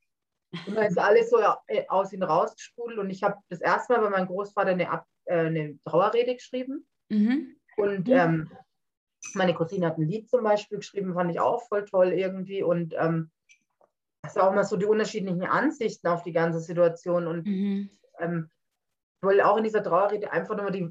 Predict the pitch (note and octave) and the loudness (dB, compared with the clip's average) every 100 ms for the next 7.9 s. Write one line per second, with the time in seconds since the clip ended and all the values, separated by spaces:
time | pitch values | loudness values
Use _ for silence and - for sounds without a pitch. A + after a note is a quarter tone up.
0 | - F3+ F3 F3+ - F3+ F3 F#3+ F#3 F#3 | -4 0 0 0 0 0 0 -4 -2 -2
1 | F3+ - E3 F3 E3 E3+ E3+ E3+ E3 D#3 | -4 -6 -4 0 0 2 0 -4 -10 -8
2 | E3 - C#3 - - A#3+ A3+ F#3+ E3 E3+ | -6 -4 -2 -2 0 -2 0 -2 0 0
3 | E3 E3 E3+ E3 E3 D#3 - D3+ D3+ D3+ | 0 -4 -8 -4 -2 0 0 0 2 0
4 | G#3+ A3+ - A3 A3 G#3+ _ _ G#3+ G#3 | -2 -6 -4 -4 -4 -6 _ _ -4 -2
5 | B3 D4+ - _ F#3 F#3+ - F#3 F#3+ F3+ | -4 -10 -20 _ -2 -2 0 4 4 2
6 | F#3 F#3 F3 F3 F#3 D#3 F3 G3+ F#3+ F#3+ | 0 -4 -2 -2 0 0 0 -4 -8 -6
7 | - A#3+ F#4 C4+ - C#3 C#3 C#3+ C#3+ | -6 -6 -4 -6 -4 -4 -4 -8 -12